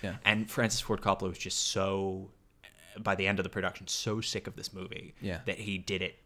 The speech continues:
Speaker 2: just to get it off his plate. And then he went back a number
Speaker 1: Mm.
Speaker 2: of years later, um, like,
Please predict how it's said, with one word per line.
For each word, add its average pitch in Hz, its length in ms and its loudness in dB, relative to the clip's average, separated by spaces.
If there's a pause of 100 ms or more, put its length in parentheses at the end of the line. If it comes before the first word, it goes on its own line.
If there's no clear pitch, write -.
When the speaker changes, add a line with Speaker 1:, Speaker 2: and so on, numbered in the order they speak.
(200)
Speaker 2:
just - 240 0
to - 60 -6
get 90 140 -4
it 90 80 -2
off - 160 -6
his - 120 -8
plate. - 300 -10 (320)
And 120 80 -6
then 135 80 0
he 151 60 2
went 117 280 0
back - 460 0 (240)
a 107 60 2
number 113 240 4
Speaker 1:
Mm. 101 40 4
Speaker 2:
of 95 80 0
years 98 280 0
later, 101 420 -4 (540)
um, 95 380 0
like, - 120 -14